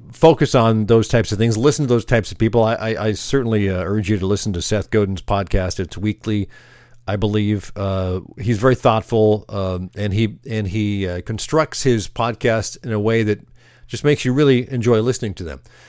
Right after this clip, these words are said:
Uh, short term, do we do things like look at breakup, uh, breaking up big tech, like we broke up Ma Bell in the eighties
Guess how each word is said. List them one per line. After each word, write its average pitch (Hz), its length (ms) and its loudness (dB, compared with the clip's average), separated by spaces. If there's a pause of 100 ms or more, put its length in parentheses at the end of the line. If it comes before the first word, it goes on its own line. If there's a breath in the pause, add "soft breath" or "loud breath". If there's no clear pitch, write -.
(480 loud breath)
Uh, 123 180 -2
short 233 340 4
term, 117 240 4
do 117 100 2
we 127 80 4
do 160 140 4
things 165 360 2
like 117 180 4
look 143 200 2
at 113 140 -2
breakup, 127 580 0
uh, 147 160 4
breaking 147 320 0
up 123 100 -4
big 135 240 0
tech, - 460 -4
like 113 240 -4
we 113 100 -4
broke 120 300 0
up 127 100 0
Ma 110 280 -2
Bell 120 280 -2
in 120 100 -2
the 110 200 -4
eighties 135 560 -4